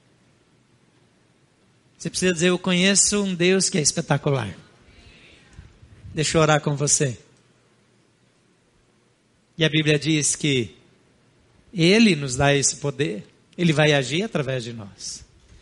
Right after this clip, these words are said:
Ele vai mudar as circunstâncias,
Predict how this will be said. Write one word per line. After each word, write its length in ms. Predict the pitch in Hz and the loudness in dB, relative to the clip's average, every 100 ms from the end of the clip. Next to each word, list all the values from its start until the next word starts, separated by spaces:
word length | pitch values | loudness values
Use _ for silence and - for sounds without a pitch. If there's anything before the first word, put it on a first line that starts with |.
| - - _ | -20 -20 _
Ele 200 | 151 147 | 0 2
vai 340 | 131 156 147 | 4 4 4
mudar 360 | 139 147 151 151 | 0 -2 2 2
as 80 | 143 | 2
circunstâncias, 1300 | 160 - 135 - 180 196 202 220 220 - - - | 0 -4 -6 -2 0 2 2 0 0 0 -2 -6